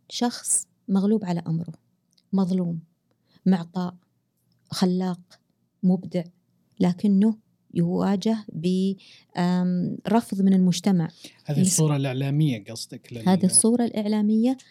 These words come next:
Speaker 1: اللي هي الآن يروج من خلالها إنه هذا إنسان جدا كويس، آه، محروم من، آه، إنه يعبر عن رأيه وعن ميوله بحرية، إنه يقمع من باب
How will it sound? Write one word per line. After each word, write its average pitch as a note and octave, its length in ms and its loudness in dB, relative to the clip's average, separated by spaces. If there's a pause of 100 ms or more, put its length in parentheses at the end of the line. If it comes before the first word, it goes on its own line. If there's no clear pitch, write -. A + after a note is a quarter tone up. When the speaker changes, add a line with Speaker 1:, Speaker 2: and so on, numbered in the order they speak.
(240)
Speaker 1:
اللي F3+ 300 0
هي A3+ 140 4
الآن A3 500 0 (240)
يروج G3+ 480 2
من F3+ 140 2
خلالها E3+ 520 -6 (400)
إنه G3 300 0
هذا G#3 220 -2
إنسان F#3 640 0
جدا A3 420 -2
كويس، A#3 580 -4 (920)
آه، G3 440 0
محروم G#3 640 2
من، F3+ 400 2 (240)
آه، F3+ 360 0
إنه G3 400 2
يعبر F#3 640 -4
عن F#3 180 -4
رأيه F#3 300 -4
وعن F3+ 280 0
ميوله F#3 480 2
بحرية، G3 640 -2 (640)
إنه F#3 200 4
يقمع G3+ 540 2 (800)
من F3+ 140 4
باب F3 340 0